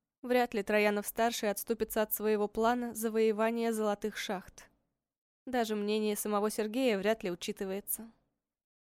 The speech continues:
«Даже так?» Арина замолкает. Я в ожидании порции нравоучений сестры, но она меня удивляет. «Тем более нужно ему сказать». Не вижу логики.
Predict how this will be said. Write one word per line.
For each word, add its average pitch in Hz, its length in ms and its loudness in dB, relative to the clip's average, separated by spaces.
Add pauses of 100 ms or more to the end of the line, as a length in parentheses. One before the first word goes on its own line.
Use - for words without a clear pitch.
(200)
«Даже 190 400 -4
так?» 214 580 -4 (1000)
Арина 220 380 0
замолкает. 202 720 -4 (1000)
Я 285 180 0
в 254 60 0
ожидании 220 560 2
порции 214 440 0
нравоучений 208 680 0
сестры, 202 500 -6 (220)
но 202 180 0
она 190 180 0
меня 202 280 0
удивляет. 226 600 -2 (1080)
«Тем 214 260 0
более 226 400 6
нужно 214 300 0
ему 208 160 2
сказать». 208 600 -4 (960)
Не 240 280 -2
вижу 226 280 4
логики. 214 480 0